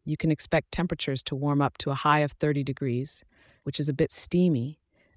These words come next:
especially with the humidity at seventy percent. With all that moisture in the air, it'll feel like you're walking through a warm mist at times. The wind is coming in from the north-northeast at about five kilometers per hour,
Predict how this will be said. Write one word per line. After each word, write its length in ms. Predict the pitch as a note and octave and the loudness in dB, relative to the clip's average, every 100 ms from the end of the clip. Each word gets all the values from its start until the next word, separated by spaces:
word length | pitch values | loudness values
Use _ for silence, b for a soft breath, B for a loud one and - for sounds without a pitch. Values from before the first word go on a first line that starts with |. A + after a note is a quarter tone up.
| - | -6
especially 500 | - - F3+ - F#3 | -4 2 4 4 2
with 140 | E3 | 2
the 80 | D#3 | -2
humidity 520 | - D#3 D#3+ E3+ D3 | 0 2 2 2 0
at 80 | C3+ | -2
seventy 360 | - D3+ D3+ D3 | -2 -2 0 -2
percent. 440 | D3 - C3+ - - _ _ _ _ _ _ _ _ | -4 -4 -4 -4 -10 _ _ _ _ _ _ _ _
With 120 | C#3+ - | -8 2
all 180 | D#3 F3+ | 6 8
that 160 | F#3 - | 6 6
moisture 360 | D#3+ E3 - | 4 4 2
in 120 | D#3+ D3+ | 2 2
the 120 | C3+ | 2
air, 380 | C#3 C3 C#3+ - _ _ _ _ | 0 0 -4 -10 _ _ _ _
it'll 160 | D3+ D#3+ | 0 0
feel 280 | - F#3+ F#3+ | 2 4 6
like 200 | F#3 - | 4 2
you're 100 | D3+ | 0
walking 400 | D3+ D3 - D3+ | 2 2 2 -4
through 200 | - C#3+ | -2 -2
a 60 | |
warm 340 | C#3 D3 D3 D3 | 0 2 2 4
mist 280 | D#3 - - | 2 0 -4
at 140 | - | -8
times. 500 | - A#2 D2+ - - _ _ _ _ _ _ _ _ _ _ | -6 -6 -6 -10 -14 _ _ _ _ _ _ _ _ _ _
The 100 | D3 | -2
wind 260 | C#3+ F#3 F#3+ | 4 6 6
is 120 | F3+ | 4
coming 340 | - F3 F3 | 0 4 6
in 200 | E3 D#3+ | 6 4
from 200 | D#3 D3+ | 0 0
the 80 | D3+ | 2
north-northeast 880 | D3+ D#3 F3+ - E3 D#3+ D#3 D3+ - | 4 4 2 2 -2 0 0 -2 -2
at 80 | C#3 | -2
about 220 | C3 - | -2 -2
five 400 | - D3+ D#3 E3 | 2 6 6 4
kilometers 560 | - D3+ D3 D3+ D3+ - | 0 2 2 0 -2 -4
per 140 | D3 | -4
hour, 460 | C#3 D3 A#2+ C#3 | 0 0 -2 -6